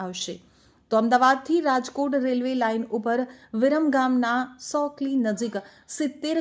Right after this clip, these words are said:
કરોડના રેલવે અંડરબ્રિજ બનાવવાની કામગીરીનું પણ ખાતમુહૂર્ત કરવામાં આવશે. ચાંદખેડામાં છાસઠ કે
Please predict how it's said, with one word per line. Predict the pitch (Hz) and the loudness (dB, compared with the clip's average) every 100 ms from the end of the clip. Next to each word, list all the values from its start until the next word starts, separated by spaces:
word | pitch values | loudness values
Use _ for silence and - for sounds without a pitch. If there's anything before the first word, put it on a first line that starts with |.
| 320 | -2
કરોડના | 254 254 254 240 240 240 208 | -2 0 0 0 -2 -2 -2
રેલવે | 226 233 220 233 - _ - 240 | -2 -2 -4 -6 -8 _ -2 0
અંડરબ્રિજ | 247 254 226 214 214 214 | 0 -2 -4 -4 -2 -2
બનાવવાની | 220 202 202 208 202 220 220 | -2 -4 -4 -4 -4 -6 -6
કામગીરીનું | 190 190 190 190 190 247 | -6 -8 -8 -8 -6 -4
પણ | 220 - - - | -4 -8 -20 -4
ખાતમુહૂર્ત | 262 233 233 240 247 233 - | 0 0 0 -2 -2 -6 -10
કરવામાં | 214 196 185 185 185 185 | -8 -8 -8 -10 -10 -10
આવશે. | 180 - 180 - _ _ - - | -10 -12 -14 -18 _ _ -20 -4
ચાંદખેડામાં | 254 226 233 240 277 285 302 302 - | 0 2 0 -2 0 2 0 -2 -2
છાસઠ | 254 247 277 262 | -2 -2 -4 -6
કે | 262 | -4